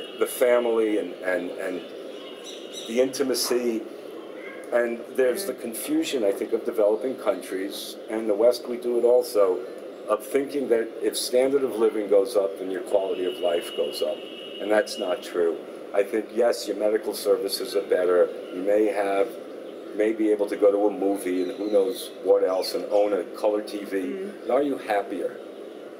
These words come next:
Speaker 1: You know, and, and,
Speaker 2: Mm.
Speaker 1: and, and I don't see it. Um, and,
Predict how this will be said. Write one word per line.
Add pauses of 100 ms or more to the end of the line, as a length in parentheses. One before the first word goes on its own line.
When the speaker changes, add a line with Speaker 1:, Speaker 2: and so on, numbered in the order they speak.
(260)
Speaker 1:
You
know,
and,
and,
Speaker 2:
Mm.
Speaker 1:
and, (240)
and
I
don't
see
it. (100)
Um, (2250)
and,